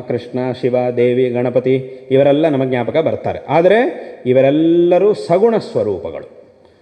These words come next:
ಸಗುಣ ರೂಪಗಳು ಇದೆಲ್ಲವೂ ಸಹ.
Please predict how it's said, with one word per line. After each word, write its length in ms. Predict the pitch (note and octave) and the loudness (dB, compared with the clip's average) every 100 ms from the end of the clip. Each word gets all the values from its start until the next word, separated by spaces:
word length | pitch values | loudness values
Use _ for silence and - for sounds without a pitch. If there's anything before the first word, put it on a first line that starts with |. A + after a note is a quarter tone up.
| _ - | _ -4
ಸಗುಣ 300 | D#3 F#3 A3+ | 0 2 4
ರೂಪಗಳು 800 | E3+ C3+ G#2 F#2+ E2 - - - - C3 | 4 2 0 -4 -6 -8 -20 -20 -6 0
ಇದೆಲ್ಲವೂ 520 | B2 B2 B2 A2+ A#2 | 2 2 2 0 -2
ಸಹ. 340 | - E2+ E2 | -4 -8 -12